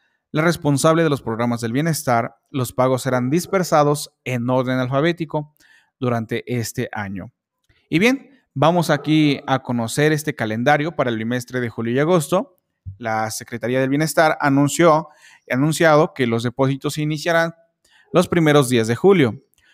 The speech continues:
Los pagos se realizarán según la inicial del primer apellido del beneficiario y es el paterno. Aquí vamos a presentarles, eh, estas fechas. Miren, espero que sí lo alcancen a notar. De igual manera lo voy a estar mencionando.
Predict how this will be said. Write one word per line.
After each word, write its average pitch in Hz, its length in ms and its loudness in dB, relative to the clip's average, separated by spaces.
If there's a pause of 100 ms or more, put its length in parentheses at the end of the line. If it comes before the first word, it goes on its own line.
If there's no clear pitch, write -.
(240)
Los - 180 -8
pagos 151 280 2
se 175 100 4
realizarán 160 480 2
según 151 300 0
la 160 80 0
inicial 151 320 0
del 147 160 0
primer 127 260 0
apellido 131 380 0
del 127 120 0
beneficiario 143 840 -2
y 117 160 -4
es 117 160 -6
el 120 100 -8
paterno. 107 540 -8 (480)
Aquí 151 220 0
vamos 220 220 4
a 185 120 2
presentarles, 170 800 2
eh, 123 400 -2
estas 135 320 -6
fechas. 160 440 -6
Miren, 117 360 -8
espero 120 420 -8
que 113 160 -14
sí - 140 -12
lo 120 80 -4
alcancen 120 560 -6
a 107 80 -6
notar. 151 480 -2
De 127 80 -2
igual 117 180 0
manera 123 300 2
lo 117 100 2
voy 107 140 0
a 110 40 -2
estar 120 220 -6
mencionando. 151 720 0